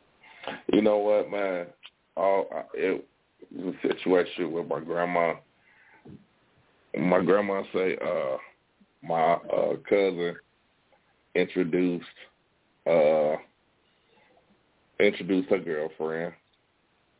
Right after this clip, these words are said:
and my,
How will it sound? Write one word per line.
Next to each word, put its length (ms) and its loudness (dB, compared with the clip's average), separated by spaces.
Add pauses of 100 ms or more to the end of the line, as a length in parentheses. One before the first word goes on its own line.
(840)
and 1120 0 (960)
my, 300 2